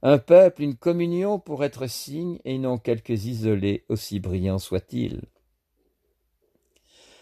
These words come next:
La bonne nouvelle que nous portons ne sera crédible que si déjà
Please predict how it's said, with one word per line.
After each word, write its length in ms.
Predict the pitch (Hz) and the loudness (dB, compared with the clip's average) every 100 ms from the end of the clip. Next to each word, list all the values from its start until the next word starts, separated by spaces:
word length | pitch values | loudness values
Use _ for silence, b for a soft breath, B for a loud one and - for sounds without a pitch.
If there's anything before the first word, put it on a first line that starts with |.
| b b b | b b b
La 160 | 120 131 | 6 6
bonne 320 | 135 180 165 | 8 6 6
nouvelle 420 | 156 139 180 170 | 2 6 6 6
que 120 | - 139 | 2 -2
nous 180 | 135 | 0
portons 400 | 113 135 - 160 | 0 -2 0 -2
ne 140 | 151 131 | -2 -4
sera 340 | - 120 113 | -6 -2 -2
crédible 600 | - 127 113 110 107 107 | -4 -6 -4 -2 -4 -4
que 160 | - 147 | -4 -4
si 280 | - 127 107 | -4 -6 0
déjà 640 | 127 156 117 110 98 | 4 4 2 0 0